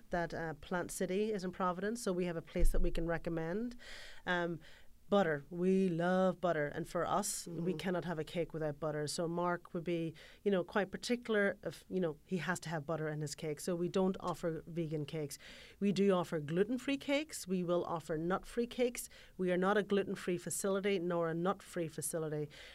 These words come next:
Speaker 1: We're blessed to be in a facility, though, we have different rooms. So we, if we have a nut-free cake,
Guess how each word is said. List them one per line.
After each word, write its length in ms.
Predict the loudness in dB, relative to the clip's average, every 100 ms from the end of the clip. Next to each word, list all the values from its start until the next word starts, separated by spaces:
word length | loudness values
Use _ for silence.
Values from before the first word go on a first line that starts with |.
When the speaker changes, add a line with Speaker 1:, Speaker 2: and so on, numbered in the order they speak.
| -4
Speaker 1:
We're 140 | 2 2
blessed 480 | 4 2 2 0 -2
to 80 |
be 180 | 0 2
in 80 | 2
a 60 | 0
facility, 440 | -4 -2 0 0
though, 160 | 2 2
we 180 | 2
have 140 | 0 -2
different 380 | -4 -4 -4 -2
rooms. 360 | 0 0 -2
So 80 | -4
we, 240 | -2 -2 -2
if 100 | -2
we 80 |
have 160 | -4 -2
a 60 | 0
nut-free 420 | 0 -2 -4 -4
cake, 400 | -2 -2 -2